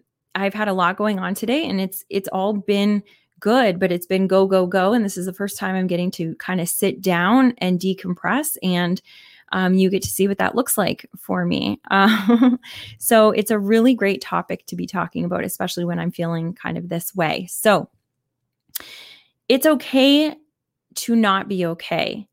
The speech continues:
I, for one, for me, and I'm, I can only speak about myself. Um, Mike and I dated ten years ago,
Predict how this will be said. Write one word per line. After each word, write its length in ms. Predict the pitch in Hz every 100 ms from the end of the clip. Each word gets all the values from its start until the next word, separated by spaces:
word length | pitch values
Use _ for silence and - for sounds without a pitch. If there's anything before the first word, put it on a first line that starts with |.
| _ _
I, 600 | 208 247 311 339 359 392 392 _ _ _ _ _
for 340 | - - 254 311
one, 480 | 277 170 220 330
for 240 | - - 240
me, 320 | 233 180 262
and 160 | 285 196
I'm, 240 | 190 175 -
I 220 | 185 180 -
can 360 | - 254 247
only 300 | 226 196 185
speak 400 | 185 - 165 - - _ _ _ -
about 200 | 175 170
myself. 480 | 160 170 - - - - - - - _ _ _ _ _ _ 190
Um, 520 | 196 185 180 170 - _ _ -
Mike 320 | 220 240 330
and 120 | 403
I 260 | 247 196 190
dated 600 | 180 165 165 147 139 - -
ten 280 | - 214
years 320 | 214 190 180 156
ago, 320 | - -